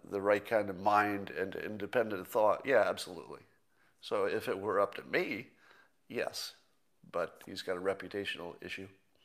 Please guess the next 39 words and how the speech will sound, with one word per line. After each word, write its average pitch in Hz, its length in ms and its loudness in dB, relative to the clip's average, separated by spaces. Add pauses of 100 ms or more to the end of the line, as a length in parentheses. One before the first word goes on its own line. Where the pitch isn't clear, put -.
(720)
um, 139 520 12
that 131 160 6
he 135 120 2
would 107 140 0
admit, 85 420 -10
I - 60 -10
think. - 300 -14 (340)
I - 40 -4
mean, 104 160 -4
he 101 80 -4
put 107 180 -2
it 90 120 -8
in 98 140 -6
his 95 120 -6
own, 95 240 0 (100)
he 143 80 -6
put 160 180 4
it 127 120 2
in 113 280 -2 (640)
his 104 180 -8
movie 98 300 -6
Hoaxed, - 500 -4
so 85 380 -4
it's - 180 -12
not 92 120 0
like 90 220 -4
he's 90 160 -12
running 87 260 -4
away 92 160 -4
from 87 220 -12
it. - 60 -18 (1200)
Uh, 127 280 12
Alex 131 360 12
Jones, 120 460 4
same 113 200 -2
problem, 98 400 4
right? 98 160 2
He's, 107 360 -8
he's, 104 320 -8